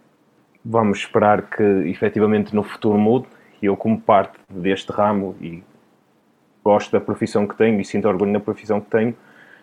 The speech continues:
também gostaria que efetivamente mudasse e que eu e outros colegas de profissão e futuros colegas de profissão pudessem ter condições que no passado outros colegas não tiveram e que hoje nós não temos, seria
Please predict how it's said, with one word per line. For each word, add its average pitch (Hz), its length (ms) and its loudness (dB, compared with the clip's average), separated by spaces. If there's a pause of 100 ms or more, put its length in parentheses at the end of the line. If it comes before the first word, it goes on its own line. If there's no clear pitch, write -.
(500)
também 107 300 4
gostaria 110 420 2
que 110 160 -2
efetivamente 110 720 2 (160)
mudasse 113 600 2
e - 20 -2
que 95 480 -2 (240)
eu 104 360 4
e 95 120 2
outros 98 160 -2
colegas 101 300 2
de - 60 -12
profissão 113 560 0
e 95 100 -2
futuros - 560 -2
colegas 98 320 0
de - 60 -12
profissão 104 380 -2
pudessem 107 360 0
ter 104 120 0
condições 107 520 -2
que - 180 -4
no 107 200 2
passado 107 560 0 (280)
outros 101 200 0
colegas 101 340 2
não 104 120 0
tiveram 107 380 2
e 117 60 -4
que - 180 -10
hoje 101 560 0
nós 101 180 0
não 104 180 0
temos, 120 360 -2 (960)
seria 104 640 2